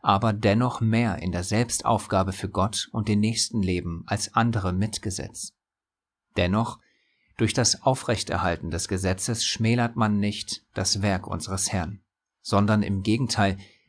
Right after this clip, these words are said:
man ehrt es, indem man ebenfalls in Liebe und Selbstaufgabe so wandeln will, wie jener gewandelt ist.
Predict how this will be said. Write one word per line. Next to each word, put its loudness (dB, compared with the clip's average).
man 0
ehrt 0
es, -6
indem 2
man 2
ebenfalls -2
in -4
Liebe 0
und -2
Selbstaufgabe 0
so 0
wandeln 0
will, 0
wie 0
jener 0
gewandelt -2
ist. -12